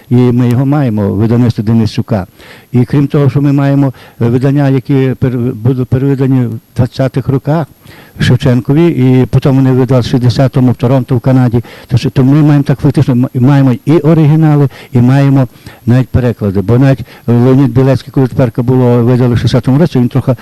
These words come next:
е, розкритикували, бо вони з-, е, змінили, е, пояснення деякі, бо тоді було заборонено, знаєте, за Совєтського Союзу. І вони переробили пояснення, а тепер ка-, <laughs> нове видання зробили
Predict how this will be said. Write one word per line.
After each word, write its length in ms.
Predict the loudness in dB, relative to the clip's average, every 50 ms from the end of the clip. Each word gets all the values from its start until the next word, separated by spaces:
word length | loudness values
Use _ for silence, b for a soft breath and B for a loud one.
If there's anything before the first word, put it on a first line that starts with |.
| B B B B -6 -2
е, 180 | 0 2 2
розкритикували, 840 | 2 0 0 0 -2 -2 -2 -4 -2 -2 0 0 2 2 2 0 0
бо 220 | 0 0 0 -2 -2 B B B B B -4
вони 320 | -2 0 0 0 0 0
з-, 80 | -2 -2
е, 360 | -2 0 0 2 2 0 -2 -2
змінили, 680 | -2 0 0 2 2 2 2 2 2 2 2 0 0 -2 b b b b b b b _ -2
е, 160 | 0 2 2 0 -2 -6 -14 _ _ _
пояснення 560 | 0 2 2 2 2 0 0 0 0 0 0 0
деякі, 520 | 0 2 2 2 0 0 0 -2 -2 -2 B B B B B -2
бо 140 | -2 0
тоді 220 | 0 0 0 0 0
було 220 | 2 2 2 2
заборонено, 600 | 0 2 2 2 2 4 4 4 2 2 2 0
знаєте, 300 | 0 0 -2 -2 -4 -6
за 120 | -6 -6 -4
Совєтського 440 | -2 0 0 0 0 0 0 0
Союзу. 460 | 0 2 2 2 2 2 2 0 -2 B B B B B B B B _ _ _
І 80 | 0 2
вони 640 | 2 4 4 2 2 2 2 2 2 2 2 0 -2 -4 _
переробили 760 | 0 0 2 2 2 0 0 0 0 2 2 2 2 0 0
пояснення, 760 | -2 -2 0 0 2 2 0 0 -2 0 0 2 2 0 0 -4 -6 _
а 100 | -6 -4
тепер 340 | -2 -2 0 0 0 0 0
ка-, 200 | 0 -2 0 0
<laughs> 400 | 0 0 0 -2 -2 -4 -2 0
нове 280 | 2 2 2 2 2 2
видання 380 | 0 0 0 0 0 0 -2
зробили 440 | -2 -2 -2 0 0 2 2 0 0